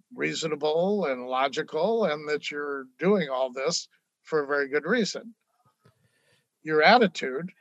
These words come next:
of course, has to be blah, because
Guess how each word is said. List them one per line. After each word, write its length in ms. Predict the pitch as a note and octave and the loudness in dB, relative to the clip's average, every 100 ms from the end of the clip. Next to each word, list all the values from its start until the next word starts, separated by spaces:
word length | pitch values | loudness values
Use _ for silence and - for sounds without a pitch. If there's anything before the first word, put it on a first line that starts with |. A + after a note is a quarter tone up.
| _ _ _ - | _ _ _ -8
of 160 | D3 | -8
course, 360 | - D3 C#3+ - | -2 0 0 0
has 260 | C#3+ C#3+ - | 0 0 -2
to 120 | C#3 | -8
be 360 | C#3+ C3+ C3 - _ _ _ _ _ | -8 -8 -10 -16 _ _ _ _ _
blah, 1400 | - C3 C3+ D3 F#3+ E4 C#4+ G3 F#3 E3 D3+ C3+ C3+ C3 - _ _ _ _ - | -20 -20 -6 4 6 8 6 6 4 2 0 -4 -4 -6 -8 _ _ _ _ -10
because 680 | - - D3+ C#3 A2+ - | -10 2 2 2 -4 -10